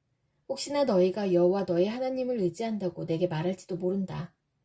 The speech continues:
하지만 히스기야가 여호와의 산당들과 제단들을 없애버리면서 유다와 예루살렘에 사는 백성에게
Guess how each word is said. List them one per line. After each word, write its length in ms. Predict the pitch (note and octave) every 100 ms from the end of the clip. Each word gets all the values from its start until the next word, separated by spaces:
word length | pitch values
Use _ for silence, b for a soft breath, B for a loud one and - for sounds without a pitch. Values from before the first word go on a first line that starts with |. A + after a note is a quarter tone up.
| _ _ _ -
하지만 400 | B3 A#3 A#3+ B3
히스기야가 840 | - - - C4 G#3+ F#3+ E3 E3+
여호와의 340 | F3 F#3+ F#3
산당들과 760 | G3 B3+ C4 C4 B3 G3+ F3 E3
제단들을 460 | F#3+ G3+ G#3 G3 F#3
없애버리면서 1000 | C#3+ - A#3 A#3 A3 F3+ F3 D#3+ D#3 b b b b
유다와 460 | G3+ G3 G#3+ A3 G3
예루살렘에 540 | F3+ A#3 C4 B3+ B3+
사는 280 | B3+ B3+ A#3
백성에게 800 | G3+ - A#3+ A#3 G3 - D3+